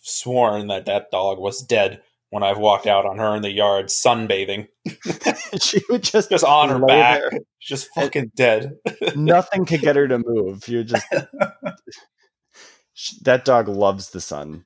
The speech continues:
Speaker 2: So does my, uh, Lola, my, my puppy. She ap-, she found the sun when it started coming out here, and she'll find whatever spot of ground has sun and just lay in it.
Speaker 1: I like
Speaker 2: Doesn't
Speaker 1: it.
Speaker 2: matter.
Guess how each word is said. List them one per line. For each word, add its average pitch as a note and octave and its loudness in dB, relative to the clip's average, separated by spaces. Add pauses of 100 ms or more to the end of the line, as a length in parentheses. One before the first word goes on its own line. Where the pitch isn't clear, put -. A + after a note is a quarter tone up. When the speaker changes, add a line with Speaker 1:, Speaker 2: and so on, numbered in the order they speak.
Speaker 2:
So F#3 2
does G#3 2
my, F3+ 4
uh, D3 0 (320)
Lola, D#3+ 4
my, A2 0 (100)
my A#2+ 0
puppy. E2 -2
She G#2 -6 (200)
ap-, F#2+ -2
she - -4
found C#3 2
the C3 0
sun C3+ 0
when B2+ 0
it A#2 -6
started B2 0
coming B2 0
out A#2 4
here, A#2+ 0
and G2+ -4 (500)
she'll D#3 2
find D3+ 4
whatever B2 2
spot A2 2
of G#2 -4
ground G2 0
has G2 -2
sun F2 -4
and F2+ -8
just E2+ -8 (180)
lay E2+ -6
in G#1 -10
it. G#1 -18 (380)
Speaker 1:
I - -10
like G2+ -4
Speaker 2:
Doesn't A#2+ 4
Speaker 1:
it. - -2
Speaker 2:
matter. D#2 -2